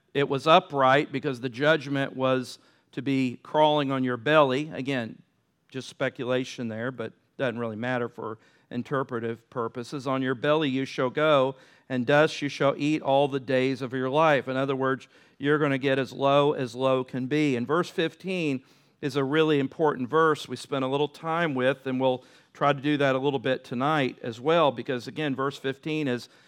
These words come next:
uh, so pivotal to understanding how this fits into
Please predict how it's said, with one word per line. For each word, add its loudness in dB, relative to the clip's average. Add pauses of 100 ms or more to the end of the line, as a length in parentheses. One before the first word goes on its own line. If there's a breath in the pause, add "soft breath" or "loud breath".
(340 soft breath)
uh, -2
so -2
pivotal 4 (200 soft breath)
to -2
understanding -2 (280)
how 0
this -4
fits -4
into 0